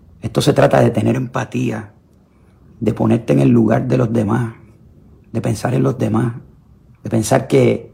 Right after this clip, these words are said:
ese niño que acaban de matar puede ser tu hijo o tu hermano,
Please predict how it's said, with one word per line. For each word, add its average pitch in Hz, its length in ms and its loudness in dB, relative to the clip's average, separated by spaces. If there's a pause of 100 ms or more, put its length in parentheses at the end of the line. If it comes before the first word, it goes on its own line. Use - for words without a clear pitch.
(300)
ese 151 280 2
niño 156 360 6
que 135 80 4
acaban 143 280 2
de 143 100 2
matar 135 340 0
puede 127 200 4
ser 139 220 -2
tu 131 160 2
hijo 156 560 4 (220)
o 120 140 -4
tu 107 100 -2
hermano, 151 680 6